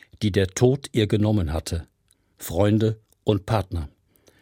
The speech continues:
Ich erzählte von meinen Verlusten, von Wunden, die bis heute nicht ganz verheilt sind. Und auf einmal sagte sie, ganz unvermittelt und leise, „Weißt du, irgendwann ist es soweit und es kommt darauf an,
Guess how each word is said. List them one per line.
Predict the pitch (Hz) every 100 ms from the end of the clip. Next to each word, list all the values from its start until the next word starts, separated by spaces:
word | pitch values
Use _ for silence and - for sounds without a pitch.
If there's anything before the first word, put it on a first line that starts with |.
| _ _ - - - - - - - _
Ich | 135
erzählte | 165 156 156 156 151
von | 160 143
meinen | 139 151 95
Verlusten, | - 90 92 - - 92
von | 90 120 117
Wunden, | 127 147 147 135 131 - - -
die | 120
bis | 120 -
heute | 131 131 127
nicht | 123 -
ganz | 117 117 -
verheilt | 120 98 95 87
sind. | 90 82 - - _ _ _ _ _ _ _ _ _ _
Und | 87
auf | 95 92
einmal | 104 117 127
sagte | 110 110 - 113
sie, | 113 123 - - _ _ _
ganz | 120 120
unvermittelt | - 151 175 160 147 135 135
und | 123 110
leise, | 95 95 98 98 98 - - _ _ _ _ _ _ _ -
„Weißt | 90 101 - 131
du, | 117 - _ _ _ _ -
irgendwann | 147 190 170 - 135
ist | - 143 -
es | 95
soweit | 107 92 90 95 -
und | 104
es | 107 -
kommt | 151 185
darauf | 143 101 98 - 110
an, | 135 160